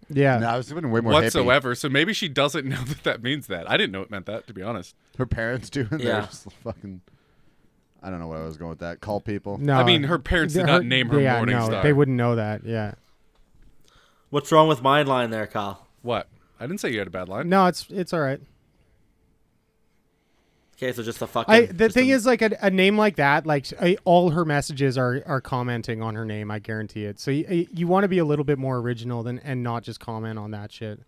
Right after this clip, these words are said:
Speaker 1: 'Cause e-, every, every dude is gonna be like, "It's something about her name. Oh, interesting name," or <clears throat> whatever.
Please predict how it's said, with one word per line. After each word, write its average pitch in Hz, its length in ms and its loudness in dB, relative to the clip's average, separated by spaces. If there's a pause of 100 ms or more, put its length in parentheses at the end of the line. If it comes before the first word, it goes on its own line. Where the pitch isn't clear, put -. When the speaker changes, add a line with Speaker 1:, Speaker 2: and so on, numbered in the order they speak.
(1160)
Speaker 1:
'Cause 175 200 2
e-, - 20 -4
every, 208 600 4
every 196 320 6
dude 156 200 4
is 139 140 -2
gonna 143 160 0
be 135 120 2
like, 131 300 -2 (140)
"It's 147 100 -12
something 160 320 0
about 131 220 2
her 120 80 -2
name. 107 360 -6
Oh, 123 220 0
interesting 123 540 -4
name," 113 340 -2
or 107 160 -6
<clears throat> - 100 -8
whatever. 107 460 -6